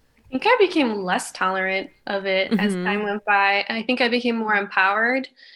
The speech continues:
Speaker 1: to stand up for myself and, like, uh, ask for things that I need. And when I was younger, I felt like I couldn't because I had been kind of put down about it so many times. I don't know if it's necessarily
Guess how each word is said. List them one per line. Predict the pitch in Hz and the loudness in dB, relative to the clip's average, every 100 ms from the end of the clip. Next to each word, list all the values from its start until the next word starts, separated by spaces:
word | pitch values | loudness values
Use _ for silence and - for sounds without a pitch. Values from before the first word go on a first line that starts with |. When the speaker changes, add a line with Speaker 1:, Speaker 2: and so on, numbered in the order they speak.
| _ _ - | _ _ -8
Speaker 1:
to | 233 220 208 202 190 - | -4 -4 -6 -8 -10 -12
stand | - 220 196 | -4 -2 -2
up | 190 | -2
for | 226 | -2
myself | 233 240 233 233 247 | -2 0 0 0 -2
and, | 208 202 | -4 -2
like, | 190 185 185 - - | -2 -4 -10 -18 -8
uh, | 196 190 185 185 - _ _ _ | -4 -2 -4 -6 -8 _ _ _
ask | 196 185 - | -4 -4 -8
for | - 233 | -4 -4
things | 233 247 247 | -2 -2 -2
that | 233 | -2
I | 233 | -2
need. | 240 240 247 247 - | -2 0 -2 -4 -4
And | 220 | -4
when | 214 | -2
I | |
was | 196 196 | -4 -4
younger, | 202 202 208 202 - | -4 -2 -2 -2 -4
I | 202 | -6
felt | 208 208 196 196 | -2 0 0 -2
like | 208 196 | -6 -4
I | 196 | -4
couldn't | 190 - 208 208 202 - _ _ - | -4 -4 -2 -2 -4 -10 _ _ -14
because | 220 - 196 190 190 - - | -12 -2 -2 -2 -6 -14 -10
I | 202 | -8
had | 190 190 185 | -6 -6 -6
been | 185 190 196 202 202 - | -8 -8 -8 -12 -14 -12
kind | 190 190 | -10 -10
of | 185 | -14
put | - - | -20 -8
down | 190 196 202 | -4 -4 -4
about | 202 208 | -6 -6
it | 208 - | -6 -6
so | |
many | 233 233 | -4 -4
times. | 240 233 240 - - - - | -2 -2 -2 -6 -14 -12 -4
I | 240 | 2
don't | 277 269 | 4 4
know | 262 | 4
if | 262 262 | 4 2
it's | 214 - - _ _ | -4 -10 -14 _ _
necessarily | 233 233 233 220 220 220 214 214 214 208 202 | -8 -6 -8 -6 -4 -4 -4 -6 -6 -6 -10